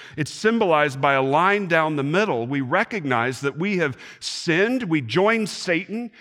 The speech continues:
in his rebellion against God. We disobeyed God. And the line reminds us that when we disobeyed God, we broke our relationship with God.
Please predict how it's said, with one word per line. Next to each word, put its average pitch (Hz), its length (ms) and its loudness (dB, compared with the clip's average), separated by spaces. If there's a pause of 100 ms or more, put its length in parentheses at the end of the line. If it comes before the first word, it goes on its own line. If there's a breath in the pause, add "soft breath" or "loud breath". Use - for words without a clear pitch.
(100)
in 160 140 2
his 156 180 0
rebellion 170 720 2
against 147 380 -4
God. 175 240 2
We 156 100 -2
disobeyed 175 800 -2
God. 117 500 -6 (480 loud breath)
And 160 140 0
the 147 80 0
line 233 420 0
reminds 101 560 -4
us - 380 -10 (420 soft breath)
that 156 120 -2
when 190 140 0
we 185 100 0
disobeyed 185 720 -2
God, 165 560 -2 (140)
we 175 140 0
broke 160 640 -2
our 165 160 0
relationship 165 840 -4
with 95 140 -8
God. 78 400 -6